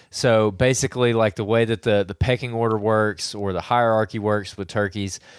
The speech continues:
you know, all the boys kinda duke it out, and then, you know, the dominant gobbler goes and breeds his hens. And basically the theory is,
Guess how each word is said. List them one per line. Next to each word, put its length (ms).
you 80
know, 100
all 120
the 100
boys 340
kinda 220
duke 260
it 100
out, 340
and 180
then, 400
you 140
know, 160
the 340
dominant 480
gobbler 360
goes 260
and 140
breeds 500
his 280
hens. 500
And 160
basically 440
the 120
theory 480
is, 400